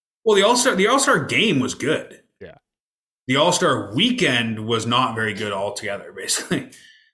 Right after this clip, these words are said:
Speaker 1: The, the, the only thing, the thing that saved the weekend was the game, 'cause the game was actually enjoyable because there was legitimately, like, an entertaining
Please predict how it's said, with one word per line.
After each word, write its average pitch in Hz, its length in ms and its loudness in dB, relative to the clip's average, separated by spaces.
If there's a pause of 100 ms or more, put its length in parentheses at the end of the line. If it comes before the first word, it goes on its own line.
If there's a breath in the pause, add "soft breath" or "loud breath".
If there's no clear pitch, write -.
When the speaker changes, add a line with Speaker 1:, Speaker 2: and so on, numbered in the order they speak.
(100)
Speaker 1:
The, 135 180 0
the, 135 240 -4
the 147 140 2
only 170 200 2
thing, 143 380 -4
the 147 100 0
thing 175 200 0
that 151 120 0
saved 156 760 0
the 120 100 -2
weekend 117 480 -2
was 120 240 2
the 104 100 -10
game, 95 380 -6 (480 soft breath)
'cause 135 140 0
the 127 80 -2
game 139 240 2
was 131 120 0
actually 123 380 0
enjoyable 113 580 0
because 107 300 -4
there 110 140 -4
was - 420 -6 (200)
legitimately, 120 760 -2
like, 104 220 -4 (1040)
an 117 100 0
entertaining 113 540 -2